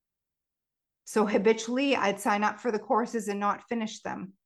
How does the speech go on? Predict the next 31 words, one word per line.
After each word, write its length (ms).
Knowing 600
what 300
your 140
paradigm 600
is 320
or 160
how 260
you've 220
been 160
programmed 540
is 120
the 80
first 400
step. 280
The 60
second 560
part 480
is 160
understanding 840
that 120
you 200
can 260
change 380
it. 160
And 120
that's 220
what 120
today 360
is 100
all 220
about. 420